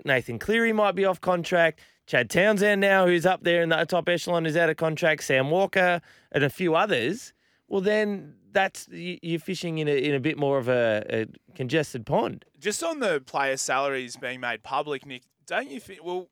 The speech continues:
Speaker 2: you, you know yourself, you hang around with a lot of the players, you're out training. A lot of the, the young players are on social media quite a bit.
Speaker 1: Yeah.
Speaker 2: So, of course, they're gonna get smashed by the journalists if they're underperforming. But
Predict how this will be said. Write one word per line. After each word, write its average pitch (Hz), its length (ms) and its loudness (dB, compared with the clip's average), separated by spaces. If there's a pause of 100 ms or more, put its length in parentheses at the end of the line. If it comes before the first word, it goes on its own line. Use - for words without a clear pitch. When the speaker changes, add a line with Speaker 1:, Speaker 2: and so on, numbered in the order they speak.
(200)
Speaker 2:
you, 208 160 -18
you 269 220 -14
know 254 100 -4
yourself, 131 500 -4
you 160 80 -14
hang 160 180 -8
around 135 300 -8
with 120 80 -18
a 123 60 -12
lot 127 180 -4
of 113 80 -10
the - 60 -20
players, 120 240 -6
you're 139 100 -2
out 135 100 -4
training. 123 640 -8
A 139 80 -10
lot 196 140 -4
of 220 80 -4
the, 170 160 -6
the 139 140 -4
young 131 340 -4
players 117 480 -2
are 131 180 -2
on 135 140 -6
social 123 380 -8
media 120 300 -10
quite 113 260 -8
a 104 60 -10
bit. 135 180 -8
Speaker 1:
Yeah. 185 60 0
Speaker 2:
So, 143 200 -2
of 160 220 -10
course, 214 300 0
they're 170 100 -8
gonna 147 180 -8
get 131 240 -6
smashed 123 400 -8
by 127 100 -6
the 113 120 -8
journalists 127 520 -8
if 120 80 -18
they're 113 160 -8
underperforming. 123 720 -12
But 131 160 -8